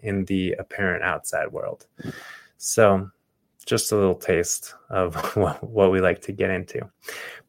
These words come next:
But that's all for Wisdom Wednesday. Short and sweet, under ten minutes. Heck yeah. Hope you're having a beautiful week and hope you're feeling peaceful.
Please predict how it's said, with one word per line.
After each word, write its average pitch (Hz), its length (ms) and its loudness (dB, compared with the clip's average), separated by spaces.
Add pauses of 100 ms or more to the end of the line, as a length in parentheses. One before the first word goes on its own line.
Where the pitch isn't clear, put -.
But - 180 8
that's 170 280 10
all 139 260 12
for 131 500 6
Wisdom 127 340 8
Wednesday. 120 420 4 (120)
Short 139 300 4
and 120 100 -4
sweet, 131 260 2
under 120 200 4
ten 120 300 0
minutes. 123 300 2
Heck - 420 -2
yeah. 120 320 8 (380)
Hope 151 240 8
you're 143 160 12
having 123 320 10
a 107 60 6
beautiful 120 520 6
week 113 480 0
and 101 300 2
hope 107 220 2
you're 104 100 2
feeling 101 340 2
peaceful. 104 640 -2